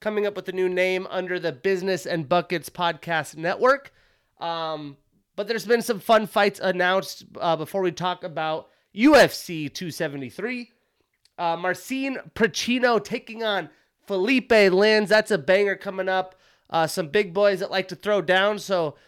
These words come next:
I, I expect that to be a, a knockout finish for sure. Uh, in my opinion, the best women's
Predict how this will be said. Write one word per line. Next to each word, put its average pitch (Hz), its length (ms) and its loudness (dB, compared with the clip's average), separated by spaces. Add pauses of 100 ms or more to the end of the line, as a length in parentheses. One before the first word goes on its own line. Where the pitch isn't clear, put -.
(140)
I, 175 360 2
I - 40 6
expect 190 440 0
that 185 200 4
to 196 60 0
be 190 200 4
a, 180 220 6
a 175 120 0
knockout 185 480 -2
finish 185 300 -8
for - 180 -14
sure. 240 520 -6 (600)
Uh, 170 300 2 (720)
in 247 160 6
my 254 220 8
opinion, 214 720 4 (420)
the 202 140 2
best 254 480 4
women's 247 680 4